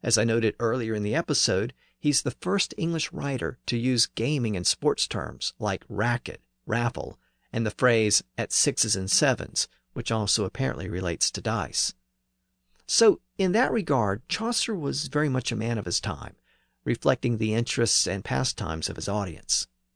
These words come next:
The king may have preferred for his subjects to practice archery, but Chaucer shows us that the people actually enjoyed playing other games, and that's probably why the king's restrictions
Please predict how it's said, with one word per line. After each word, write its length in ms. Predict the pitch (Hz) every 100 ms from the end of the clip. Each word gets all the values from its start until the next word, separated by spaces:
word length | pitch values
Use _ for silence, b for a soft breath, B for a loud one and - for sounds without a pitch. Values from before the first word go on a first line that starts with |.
| _ _ _ _ _ -
The 80 | -
king 340 | - 269 226
may 120 | 170
have 200 | 151 135
preferred 500 | - 120 - 143 135
for 120 | - 123
his 100 | -
subjects 440 | 131 123 - -
to 100 | -
practice 420 | - 113 - -
archery, 560 | 113 156 - - 76 - b b
but 240 | 151 170 -
Chaucer 500 | - 208 220 - 170
shows 380 | - 117 92 82
us 140 | 95
that 180 | - -
the 60 | -
people 440 | - 202 143 - -
actually 460 | 135 - - 117
enjoyed 480 | 110 110 170 151 123
playing 280 | - 113 113
other 240 | 127 120 110
games, 500 | 95 82 - - - _ _ _ _
and 140 | 170
that's 200 | 196 175
probably 560 | - - 208 220 143 127
why 140 | 113
the 100 | 120
king's 340 | 117 139 123 -
restrictions 720 | 113 - 156 - 107 104 -